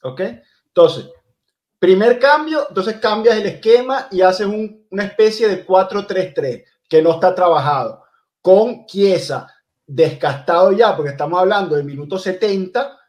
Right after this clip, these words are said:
del partido, con Chiesa fundido, y lo pones largo por una banda. Con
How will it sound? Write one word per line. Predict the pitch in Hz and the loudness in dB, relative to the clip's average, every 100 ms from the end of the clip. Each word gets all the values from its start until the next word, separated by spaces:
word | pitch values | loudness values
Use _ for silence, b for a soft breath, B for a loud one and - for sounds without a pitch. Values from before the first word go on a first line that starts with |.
| _ | _
del | 151 147 | -6 -4
partido, | 151 - 214 220 247 | -6 -8 -4 2 2
con | 160 156 | 2 -4
Chiesa | 165 160 - | -6 -6 -8
fundido, | 214 226 269 320 277 | -8 -10 -6 -4 -4
y | 190 | -4
lo | 185 | -2
pones | 190 196 190 | -2 -2 -2
largo | 214 214 214 214 | -2 0 -4 -4
por | 180 | -4
una | 175 170 | -2 -2
banda. | 156 131 110 - _ _ _ _ _ _ _ _ _ | -2 -6 -12 -18 _ _ _ _ _ _ _ _ _
Con | 185 233 262 | 4 4 4